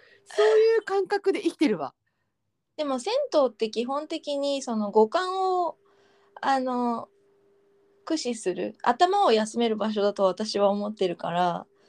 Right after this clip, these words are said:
Speaker 2: 多分くぼんぼんの入り方は正しいと思うよ。
Speaker 1: あ、私ちょっとそれ、それで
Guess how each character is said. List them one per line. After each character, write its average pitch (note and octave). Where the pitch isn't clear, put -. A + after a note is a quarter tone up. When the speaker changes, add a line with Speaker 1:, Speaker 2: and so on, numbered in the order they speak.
Speaker 2:
多 F4
分 B3
く D4
ぼ F4+
ん F4+
ぼ F4
ん B3+
の B3+
入 B3
り A#3+
方 B3+
は A3+
正 A3+
し C#4
い A3+
と F#3
思 F3
う D#3+
よ。 D#3
Speaker 1:
あ、 G#3
私 -
ち -
ょ -
っ -
と -
そ -
れ、 G#4
そ -
れ G4+
で A#4